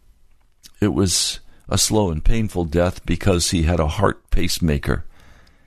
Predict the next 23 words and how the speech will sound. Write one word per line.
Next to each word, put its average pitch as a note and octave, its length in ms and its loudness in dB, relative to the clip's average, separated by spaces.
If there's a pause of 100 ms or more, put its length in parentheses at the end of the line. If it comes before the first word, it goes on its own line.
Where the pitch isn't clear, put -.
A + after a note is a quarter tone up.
(400)
And G2 160 -2
every F#2+ 180 0
time F2+ 300 0
his F2+ 160 0
heart F2 200 0
would E2+ 180 -4
start, D2+ 400 -2
that - 380 -4
pacemaker D#2+ 640 -2
would D#2 160 0
start F2 400 0
it C#2+ 160 -6
again. - 460 -8 (3750)
Well, A#2+ 200 0
what A#2+ 200 0
he E3+ 160 -2
would A#2+ 240 -2
do G2 480 -2 (1400)
is - 180 -4
get A2 180 -2
on A2 160 0
his G#2 220 -2
knees A2 640 -2